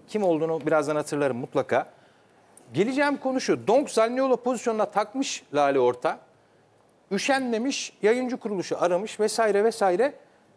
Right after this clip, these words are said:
Peki ben Sayın Lale Orta'ya soruyorum. Ya Sayın Lale Orta, o pozisyonda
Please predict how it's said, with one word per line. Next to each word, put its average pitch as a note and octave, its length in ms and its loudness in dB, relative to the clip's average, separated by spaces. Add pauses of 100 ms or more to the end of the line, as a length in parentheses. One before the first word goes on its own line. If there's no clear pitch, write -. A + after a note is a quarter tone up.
Peki C4 260 2
ben C#4 140 2
Sayın A#3 320 0
Lale E3+ 220 2
Orta'ya E3+ 320 2
soruyorum. A2 480 0 (280)
Ya F3 160 0
Sayın F#3 280 -2
Lale C#3+ 220 2
Orta, A#2 400 -2 (640)
o G3+ 160 4
pozisyonda B2+ 880 2